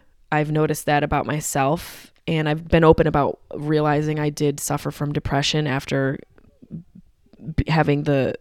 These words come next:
the honor of being involved and having the access to a world-renowned psychiatrist and having him scan my brain,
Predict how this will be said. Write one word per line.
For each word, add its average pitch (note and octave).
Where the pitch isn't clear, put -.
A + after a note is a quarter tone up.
the D#3
honor C#3
of D3
being D3
involved D3
and D3
having C#3+
the -
access C3+
to B2+
a D#3
world-renowned D3+
psychiatrist C#3+
and D3
having D3
him D3
scan D3+
my D3
brain, D3